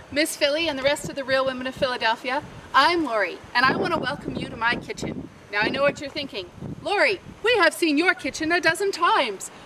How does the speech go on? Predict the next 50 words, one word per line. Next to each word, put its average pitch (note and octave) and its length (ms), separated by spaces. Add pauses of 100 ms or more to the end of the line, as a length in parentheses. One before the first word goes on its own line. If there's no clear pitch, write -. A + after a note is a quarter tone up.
Where C#4 160
are E4 100
the F#4 100
white G4+ 200
cabinets, F#4 480 (200)
the F4+ 100
flat G4 280
top G4 240
stove? A4 360 (340)
This D4 220
is G#3+ 160
not G#3+ 200
your G3+ 100
kitchen." - 380 (680)
Well, F4+ 200
you're D#4+ 180
right, A4 380 (200)
and F#4 160
you're F#4 100
not D#4+ 220
so C4+ 120
right. - 360 (180)
It's E4+ 220
my F4 140
kitchen F4 360
away B3 200
from B3+ 180
kitchen, - 380 (220)
our D4+ 200
home D4+ 280
on C#4 200
wheels. F#3+ 420 (360)
This F4 180
is F#4 160
where E4 180
we D#4+ 80
spend C4+ 320
as B3+ 80
much C4 220
of D4+ 80
our C#4 120
time B3+ 280
in A#3 80
the A#3+ 80
summer G#3+ 320
as G3+ 160
we A#3 80
possibly F4 540
can F#3 360
in, A#3+ 220